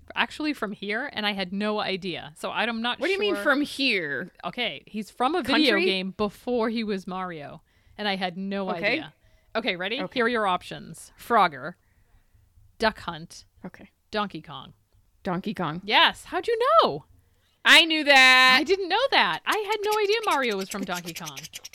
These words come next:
Speaker 1: How did you know?
Speaker 2: Uh, I don't know. I'm really smart with a lot of
Speaker 1: Oh,
Speaker 2: things.
Speaker 1: I see. <laughs> Uh, what, am I rubbing off on you?
Speaker 2: <laughs> Yeah. Just patting myself on the back.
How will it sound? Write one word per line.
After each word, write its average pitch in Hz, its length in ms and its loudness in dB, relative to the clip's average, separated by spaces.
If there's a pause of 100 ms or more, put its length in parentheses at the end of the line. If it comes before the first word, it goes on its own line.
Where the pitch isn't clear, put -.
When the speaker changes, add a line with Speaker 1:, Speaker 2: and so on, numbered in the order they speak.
(920)
Speaker 1:
How - 160 -8
did 349 140 -6
you 381 160 0
know? 415 120 -2
Speaker 2:
Uh, 214 520 6 (440)
I 196 100 -8
don't 202 140 -6
know. 175 280 -4
I'm 214 460 -4
really 269 220 -4
smart 185 480 -6
with - 320 -20
a 196 40 -8
lot 294 80 2
of 359 400 12
Speaker 1:
Oh, 247 220 6
Speaker 2:
things. 269 180 8
Speaker 1:
I 339 140 0
see. 226 340 4
<laughs> - 0 -
Uh, 415 260 6 (240)
what, 539 260 6
am 339 100 6
I 339 140 10
rubbing 294 300 6
off 262 240 8
on 392 140 6
you? 480 220 4 (1120)
Speaker 2:
<laughs> 277 120 -8 (280)
Yeah. 202 280 2 (320)
Just - 220 -6
patting 247 300 4
myself 247 360 2
on 247 100 -4
the 247 60 -2
back. 571 320 8